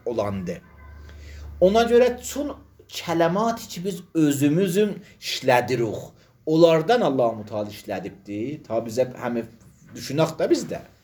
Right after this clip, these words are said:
Allah-u Teala kəlmə qoşmayıbdır. Diqqət qın, eləyin, ha. Hətta bəzi surələrin ki, əvvəlində Əlif, Lam, Mim, Yasin var. Bir təfsiri budur ki, Allah deyir, "Mən haman sizin əlifbalarınızdan işlədirəm."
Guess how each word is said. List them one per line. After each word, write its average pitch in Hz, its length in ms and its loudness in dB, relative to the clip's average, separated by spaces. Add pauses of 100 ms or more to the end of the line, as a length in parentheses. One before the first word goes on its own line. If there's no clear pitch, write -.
(600)
Allah-u 113 360 -2
Teala 147 200 -2
kəlmə 113 540 -8
qoşmayıbdır. 135 760 -8 (680)
Diqqət - 360 -10
qın, 82 180 -10 (100)
eləyin, 80 320 -10
ha. 151 140 -10 (640)
Hətta 117 320 -8
bəzi 113 400 0 (1300)
surələrin 110 640 -2
ki, 131 140 -4
əvvəlində 98 640 -2
Əlif, 101 340 -8
Lam, 101 360 0
Mim, 95 280 -6 (200)
Yasin 92 600 -8
var. 170 160 -2
Bir 180 140 -2
təfsiri 135 440 -6
budur 156 180 -10
ki, 185 80 -6
Allah 160 280 -2
deyir, 165 140 -6
"Mən 156 220 -4
haman 147 220 -8
sizin 139 300 -10
əlifbalarınızdan 107 840 -4
işlədirəm." - 420 -16